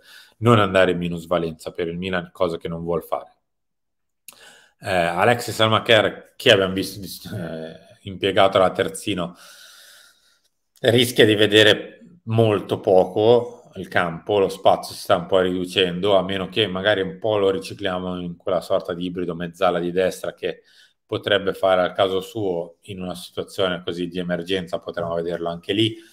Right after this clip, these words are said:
In una situazione di emergenza potremmo vederlo esterno basso, esterno alto, ma sono tutti ritagli. Eh, non so se è il caso di av-, avere un giocatore così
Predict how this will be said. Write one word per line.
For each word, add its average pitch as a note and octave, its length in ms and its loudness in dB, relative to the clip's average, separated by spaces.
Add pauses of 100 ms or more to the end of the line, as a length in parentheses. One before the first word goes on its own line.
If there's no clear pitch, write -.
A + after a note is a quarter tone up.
(540)
In F2+ 120 -10
una E2 80 -6
situazione F2+ 380 -2
di F2 60 -2
emergenza F2 540 -2
potremmo E2 300 -10
vederlo E2 320 -4
esterno F2+ 380 -2
basso, A2+ 880 4
esterno F#2+ 460 -4
alto, A2 380 2
ma G#2 160 0
sono G#2 420 -6
tutti A#2 460 -2
ritagli. D#2+ 800 -2 (240)
Eh, F2 520 -10
non F#2 260 -10
so F#2 340 2
se F2 460 -6 (500)
è F#2+ 140 -6
il F2+ 240 -2
caso F2 460 4
di E2+ 300 -8
av-, E2+ 200 -4
avere F2 280 -2
un F2 80 -6
giocatore E2+ 600 -6
così E2 380 -12